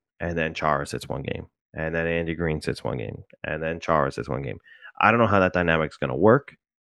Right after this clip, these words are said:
uh, 'cause we'll talk about how Chara has looked with Dobson in, in a minute. But, you know, Gustafsson,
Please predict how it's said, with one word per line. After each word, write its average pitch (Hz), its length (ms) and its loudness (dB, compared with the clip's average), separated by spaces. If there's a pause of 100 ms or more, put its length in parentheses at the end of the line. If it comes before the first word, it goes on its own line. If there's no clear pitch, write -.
(100)
uh, 78 260 0
'cause 78 160 -12
we'll 78 80 -6
talk 78 180 2
about 78 260 0
how 80 160 -2
Chara 73 340 0
has 71 200 -8
looked 78 200 0
with - 160 -10
Dobson 78 560 0 (340)
in, 82 140 -2
in 82 180 0
a - 20 -2
minute. 107 420 2
But, 85 200 4 (840)
you 113 100 0
know, 98 260 2 (100)
Gustafsson, 127 840 2